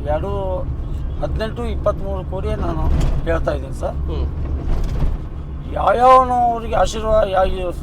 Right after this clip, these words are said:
Speaker 1: ಅವ್ರಿಗೆ ಏನು ನಾವು
Speaker 2: ಭರವಸೆ.
Speaker 1: ಮಾತು ಕೊಟ್ಟಿವೋ, ಭರವಸೆ ಕೊಟ್ಟಿವೋ, ಆ ಪ್ರಕಾರ ನೈಂಟಿ ಪರ್ಸೆಂಟ್ ಕೆಲಸಗಳು ಆಗಿದಾವೆ.
Speaker 2: ತೊಂಬತ್ತು ಪರ್ಸೆಂಟ್ ಅಭಿವೃದ್ಧಿಯನ್ನು ಕಂಪ್ಲೀಟ್ ಆಗಿದೆ.
Speaker 1: ಆಗಿದೆ.
Speaker 2: ಸರಿ, ಈ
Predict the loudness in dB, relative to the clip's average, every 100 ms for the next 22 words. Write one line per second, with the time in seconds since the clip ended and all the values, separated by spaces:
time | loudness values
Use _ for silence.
0 | -10 -8 -8 -6 -4 -4 -4 -4 -4 -4
1 | -2 -2 -2 -2 -4 -4 -8 -10 -12 -10
2 | -10 -8 0 6 6 4 -6 -6 -8 -6
3 | -6 -4 -2 0 -2 -4 -6 -6 -8 -8
4 | -6 -8 -8 -8 -8 -8 -8 -6 -4 0
5 | 0 0 -2 -4 -4 -4 -4 -4 -6 -4
6 | -4 -4 -6 -8 -8 -8 -6 -2 -2 0
7 | 0 0 -2 -2 0 0 -2 -2 -2 -2
8 | -2 -2 0 2 2 0 -2 -2 -2 -2
9 | -2 -2 -2 -4 -2 -2 -2 -2 0 0
10 | 0 0 0 0 0 0 0 0 -2 0
11 | 0 0 0 -2 0 0 0 -2 -2 -2
12 | 0 0 0 2 0